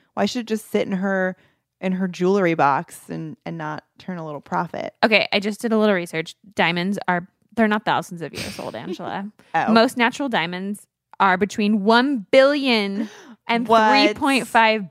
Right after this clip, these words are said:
Speaker 2: billion years old. So they've seen a lot of shit, Angela. Diamonds have seen a lot. So if you're worried
Speaker 1: But
Speaker 2: about
Speaker 1: there's
Speaker 2: juju, who knows what kind of juju your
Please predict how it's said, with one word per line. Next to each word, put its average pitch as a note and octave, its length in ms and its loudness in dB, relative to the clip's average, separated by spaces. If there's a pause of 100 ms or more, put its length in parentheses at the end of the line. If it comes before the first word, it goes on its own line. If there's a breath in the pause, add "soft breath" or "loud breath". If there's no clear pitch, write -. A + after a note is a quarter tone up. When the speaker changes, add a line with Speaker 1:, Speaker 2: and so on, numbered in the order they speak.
(160)
Speaker 2:
billion G3+ 520 2
years F3+ 380 -4 (100)
old. D#3 540 -4 (240)
So A#3+ 480 4
they've B3 180 2
seen D#4 200 -6
a F4+ 80 2
lot D#4 180 4
of C4+ 80 -6
shit, - 340 -6
Angela. D#3+ 600 -16 (560 soft breath)
Diamonds G#3+ 460 2
have D#4 120 -4
seen G#3+ 460 -6 (100)
a F3+ 80 -6
lot. E3+ 720 -2
So - 400 -4
if A#3 80 4
you're A#3+ 160 4
worried C#4 220 6
Speaker 1:
But - 60 8
Speaker 2:
about D4+ 100 4
Speaker 1:
there's A#3+ 160 6
Speaker 2:
juju, A#3 500 6
who A#3+ 180 -2
knows A#3 240 4
what A3+ 120 0
kind B3 180 2
of A3 80 2
juju G#3+ 640 2
your G3 400 2